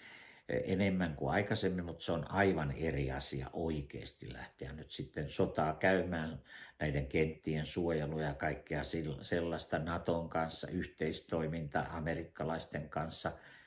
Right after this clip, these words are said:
mitä tehdään, onko siellä amerikkalaisia joukkoja, minkälaista materiaalilla amerikkalaisilla on tarjota, onko niillä kiinnostusta,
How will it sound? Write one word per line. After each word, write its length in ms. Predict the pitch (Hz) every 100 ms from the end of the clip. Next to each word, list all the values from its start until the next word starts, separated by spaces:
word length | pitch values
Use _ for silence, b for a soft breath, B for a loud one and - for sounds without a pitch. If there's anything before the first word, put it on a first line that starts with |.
| B -
mitä 340 | 90 90 78
tehdään, 720 | - 82 78 78 82 80 78 - _ -
onko 260 | 87 80
siellä 280 | 78 76 73
amerikkalaisia 720 | 78 78 78 76 80 80 78
joukkoja, 720 | 82 87 87 87 - 78 82 82 B B B
minkälaista 640 | 82 82 80 78 78 - 73
materiaalilla 800 | 85 - 82 82 80 78 78
amerikkalaisilla 920 | 76 82 82 82 - 82 87 - 85 82
on 100 | 82
tarjota, 680 | 82 82 85 85 85 82 - B B B B
onko 200 | 78 82
niillä 160 | 73 73
kiinnostusta, 960 | - 90 85 82 - - 85 - 85